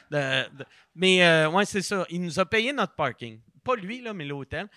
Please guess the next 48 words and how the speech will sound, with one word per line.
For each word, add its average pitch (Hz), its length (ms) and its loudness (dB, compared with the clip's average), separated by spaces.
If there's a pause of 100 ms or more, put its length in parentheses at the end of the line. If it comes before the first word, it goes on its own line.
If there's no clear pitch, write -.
(140)
Puis - 80 -20
quand 196 220 -4
on 208 100 -6
est 202 80 -6
sorti, 208 680 -12
le 151 180 -6
gars, 143 280 -10
le 139 140 -6
valet, 147 640 -4 (400)
tu - 100 -12
sais, 190 80 -4
on 160 160 -6
sort. 185 500 -4 (220)
Puis 156 120 -16
là, 156 100 -6
il 165 80 -2
me 151 60 -8
dit, 143 160 -12
il 190 40 -14
fait, « 156 240 -12
Hey, 180 140 -10
Chris, 180 320 -12
euh, 123 220 -14 (220)
il 151 60 -18
y - 0 -
a 123 40 -18
quelqu'un 160 360 -10
qui 147 140 -14
est 127 40 -12
quasiment 139 360 -6
mort. 170 280 -10 (240)
En 123 120 -14
dedans, 170 380 -8
si, - 260 -12
l'ambulance, 170 600 -4
puis 151 140 -10
le 139 60 -12
shérif 160 500 -8
est - 40 -6
arrivé. » 147 420 -8 (280)
Puis - 120 -12
j'étais - 100 -12
comme, « 165 160 -14
Mais 202 140 -8
oui, 135 180 -10
c'est 160 180 -14
lui, 107 440 -16
esti. » - 520 -8